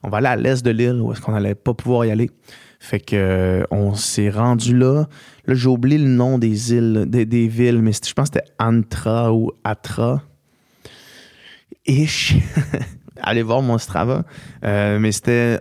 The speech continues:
un long plat pour y aller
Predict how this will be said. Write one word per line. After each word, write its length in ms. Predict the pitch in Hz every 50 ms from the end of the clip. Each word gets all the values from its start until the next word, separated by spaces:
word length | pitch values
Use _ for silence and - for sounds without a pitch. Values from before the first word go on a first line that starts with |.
| - -
un 180 | - 120 117 117
long 360 | 120 120 135 156 165 160 151
plat 540 | 143 - - - 131 131 147 156 156 156 143 - - _ _ _ _ _ _ _ -
pour 200 | - 135 123 135
y 80 | 135 120
aller 420 | 107 107 110 113 117 120 127 139